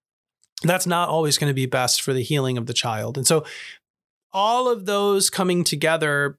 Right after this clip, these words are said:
just keeping in mind that it, it may not, may not be a one short conversation that does the trick,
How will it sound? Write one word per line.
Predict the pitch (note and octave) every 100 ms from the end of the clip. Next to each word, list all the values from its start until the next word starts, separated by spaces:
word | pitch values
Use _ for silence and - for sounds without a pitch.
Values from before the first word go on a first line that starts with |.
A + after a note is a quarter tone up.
| D#3+
just | D3 G3 -
keeping | A3 G#3+ A3
in | G#3
mind | F#3+ F#3 F#3 F3+ D#3+
that | D#3+ D3 - _ _ _ _ _
it, | G3 G3+ -
it | A3+
may | G3+ A#3+
not, | B3 A#3+ A#3 - -
may | A3+ C#4
not | C4+ B3+ G3
be | G3 A3 G3 D#3 C#3 C#3 - _ _ _ _ -
a | E3
one | D3 C#3+ F3 F#3 F#3+
short | F#3+ F#3 F3+ E3
conversation | - E3 D#3 D3+ - E3 E3 D#3+ C#3
that | C3+
does | C#3+ C#3+ -
the | C3
trick, | - G3+ C#3 -